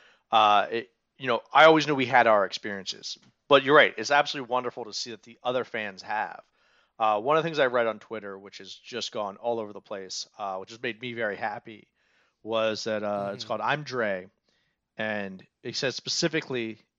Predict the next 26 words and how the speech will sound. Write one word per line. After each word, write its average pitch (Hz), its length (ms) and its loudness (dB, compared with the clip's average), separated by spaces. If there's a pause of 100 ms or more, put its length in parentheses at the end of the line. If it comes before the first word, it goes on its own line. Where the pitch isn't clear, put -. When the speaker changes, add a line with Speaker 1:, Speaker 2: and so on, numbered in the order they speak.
(120)
Speaker 1:
and, 98 340 -10
and, 101 420 -8
you 117 100 -16
know, 101 200 -12 (1600)
whether 135 240 2
this 127 160 -4
is 127 100 -4
any 147 160 0
reference 143 320 0
to 117 100 -6
us, 117 180 0
I 107 60 -4
know 107 120 -4
it 104 160 -6
absolutely 127 300 0
has 110 100 -6
to - 40 -18
do 117 60 -6
with 104 100 -10
Cole 110 160 -10
Brennan. 92 360 -14
It 92 80 -20
says, 98 200 -18 (760)
"Cult 180 260 0
of 208 140 0
Colt - 380 -6